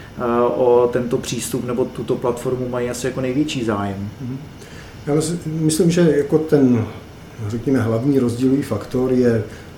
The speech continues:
Speaker 2: počet těch, eh, řekněme, interních zdrojů nebo externích stále spolupracujících zdrojů na těch I T odděleních. Ten je v tom bankovním sektoru a pojišťovnictví naprosto diametrálně odlišný od zbytku toho pole.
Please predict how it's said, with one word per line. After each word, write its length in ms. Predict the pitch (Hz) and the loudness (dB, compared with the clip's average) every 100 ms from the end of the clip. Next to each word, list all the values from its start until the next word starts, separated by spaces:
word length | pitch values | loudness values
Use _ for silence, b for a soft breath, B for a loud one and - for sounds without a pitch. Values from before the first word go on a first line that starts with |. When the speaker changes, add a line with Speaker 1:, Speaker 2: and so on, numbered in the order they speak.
| 135 | -2
Speaker 2:
počet 340 | 113 - 131 | -2 2 2
těch, 420 | - 131 - - | 4 0 0 -4
eh, 240 | 117 110 104 | 0 0 0
řekněme, 400 | 107 120 113 117 | -4 -2 0 2
interních 720 | 117 117 113 120 113 123 123 | 0 -2 2 2 4 4 2
zdrojů 580 | 110 117 113 110 117 123 | 0 2 4 4 6 4
nebo 400 | 107 104 107 98 B B B - | 2 2 0 0 B B B -10
externích 800 | 123 - - 120 113 120 120 - | -6 -6 2 4 6 6 4 0
stále 420 | - - 110 117 | -6 0 2 2
spolupracujících 840 | 117 - 117 113 110 - 117 - 117 | 0 0 0 2 -4 -2 -4 -2 -4
zdrojů 300 | 113 113 113 | 0 2 2
na 100 | 107 | 0
těch 240 | 127 120 120 | -2 -4 -4
I 100 | 104 | -4
T 160 | 120 | -2
odděleních. 540 | 107 98 104 92 87 B B B B - | -2 -2 -4 -4 -8 B B B B -6
Ten 160 | 117 120 | 2 4
je 100 | 120 | 4
v 60 | |
tom 180 | 139 127 | 4 4
bankovním 400 | 113 107 120 120 | 4 2 4 4
sektoru 360 | 120 - 120 117 | 2 -2 2 2
a 20 | |
pojišťovnictví 1000 | 110 104 - 110 110 107 - 113 113 113 104 | 2 -4 -2 -2 0 -2 -4 0 0 -2 -4
naprosto 480 | 98 - 101 - | -8 -8 -8 -2
diametrálně 640 | 113 110 104 101 107 110 107 | 0 2 0 -2 -2 0 -2
odlišný 460 | 98 104 - 117 | -2 -4 -2 -2
od 200 | 101 101 - - - 104 | -2 -8 -10 -14 -12 -6
zbytku 320 | 107 - 117 | -6 -6 -6
toho 200 | 110 113 | -2 -2
pole. 420 | 107 101 107 120 | -2 0 0 -2